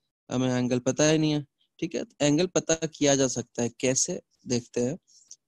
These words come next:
ये साइड मुझे पता है सिक्सटीन, ये साइड I know twelve and this side I,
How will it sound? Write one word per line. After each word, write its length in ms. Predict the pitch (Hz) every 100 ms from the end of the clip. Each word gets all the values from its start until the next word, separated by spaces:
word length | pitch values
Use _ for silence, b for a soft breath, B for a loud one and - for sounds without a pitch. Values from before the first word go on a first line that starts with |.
| -
ये 260 | 131 147 185
साइड 280 | 196 180 175
मुझे 200 | 170 165
पता 240 | 139 151
है 80 | 196
सिक्सटीन, 580 | - - - 120 104 120 _ _ _ _ _ _ _ _ _ _ _
ये 220 | - 139 156
साइड 360 | - 160 165
I 120 | 147
know 180 | 139 170
twelve 320 | - 123 123 123
and 180 | 131 127
this 220 | 139 -
side 120 |
I, 80 | 151